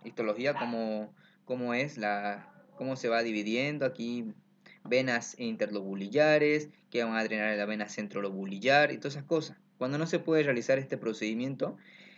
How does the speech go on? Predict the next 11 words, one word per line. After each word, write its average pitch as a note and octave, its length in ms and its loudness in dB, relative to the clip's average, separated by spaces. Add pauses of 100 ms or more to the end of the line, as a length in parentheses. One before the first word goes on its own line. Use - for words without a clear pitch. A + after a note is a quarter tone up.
(200)
es - 60 -20
como E3 260 0
que B2 80 2
la A2 100 4
sangre D#3 320 0
no E3 180 -2
puede E3+ 260 4
pasar D#3 560 4
porque A#2 220 2
hay C3 80 6
obstrucción. C3+ 640 -4